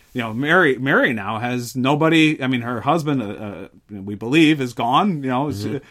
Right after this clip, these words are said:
Speaker 1: and, and her oldest son is dead or dying, and, and she needs someone to take care of her, right? And so, and then John, you know, he, you, you do this. You, you know, uh, uh, there is a caring from the cross,
Speaker 2: There's
Speaker 1: from
Speaker 2: a
Speaker 1: the cross, right?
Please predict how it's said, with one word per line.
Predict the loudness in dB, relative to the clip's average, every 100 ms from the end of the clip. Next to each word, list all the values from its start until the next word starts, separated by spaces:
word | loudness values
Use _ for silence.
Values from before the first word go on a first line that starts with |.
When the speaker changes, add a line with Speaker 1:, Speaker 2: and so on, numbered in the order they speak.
| _ -6
Speaker 1:
and, | -4 -4 -6 -6
and | -6 -6 -6
her | -8 -2
oldest | 0 2 2
son | 2 2 2
is | -2
dead | -2 0 0 -2 -8 _
or | -8
dying, | -6 0 2 2 0 -8 -8
and, | 0 0 0 -2 -6 -4
and | -4 -2
she | 0 4
needs | 4 4
someone | 0 2
to | 2
take | 2 2
care | 2 2 2
of |
her, | 0
right? | 0 0 0
And | -2 -2
so, | 0 2 0 -8 -4
and | 0 2
then | 0 2
John, | 2 2 0 -4 -6 _ -8
you | 0
know, | 0 0
he, | -2 -2 -4 -8 -16 -10
you, | -6 2 4 4
you | 2 4
do | 2
this. | 0 0 -2
You, | -4 0
you | -2
know, |
uh, | 0 -6 -6
uh, | -10 -12 _ 0
there | 4 4
is | 6 4 2
a | -2 -2
caring | -2 -2 0 -2 -6 -12 _ _ _
from | 0 4 4
the | 6
cross, | 6 6 4 -10 -20 _ -2
Speaker 2:
There's | 0
Speaker 1:
from | 2 0
Speaker 2:
a |
Speaker 1:
the |
cross, | -2 0 0 -6 -16 _ _ _ -2
right? | 0 0